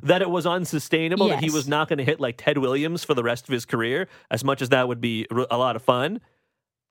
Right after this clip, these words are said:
Speaker 1: Having said that, I also don't think the complete opposite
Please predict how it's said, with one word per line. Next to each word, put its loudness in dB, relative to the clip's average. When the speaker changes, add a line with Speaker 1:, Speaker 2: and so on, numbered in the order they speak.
Speaker 1:
Having 4
said 2
that, -2
I 0
also 4
don't 0
think 0
the -2
complete -2
opposite -2